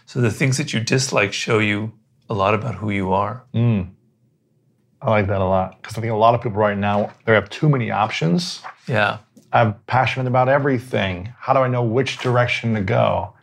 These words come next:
Speaker 1: Yeah.
Speaker 2: And that's, like, a, a downfall in itself. It's just, like, law of figuring out how to choose one direction. There's people that don't have, they don't know what their passion is.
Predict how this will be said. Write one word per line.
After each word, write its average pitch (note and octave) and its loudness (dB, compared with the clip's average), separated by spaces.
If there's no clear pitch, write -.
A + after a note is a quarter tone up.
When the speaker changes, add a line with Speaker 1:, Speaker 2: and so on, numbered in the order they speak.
Speaker 1:
Yeah. G#2 0
Speaker 2:
And G2 -4
that's, A2 2
like, G2+ 0
a, G2 0
a - 0
downfall G2 0
in G2 -2
itself. B2 -2
It's - -6
just, G2+ -6
like, G2 -4
law A#2+ 2
of A#2+ -4
figuring B2+ 0
out G#2+ -2
how B2 0
to A#2 0
choose B2+ 0
one G2 -2
direction. F2+ -4
There's A2 0
people E3 0
that A#2+ 0
don't A#2+ 0
have, G#2+ -4
they B2+ 2
don't B2 2
know G#2 -2
what B2 2
their D#3+ 2
passion G#2 0
is. A2+ -4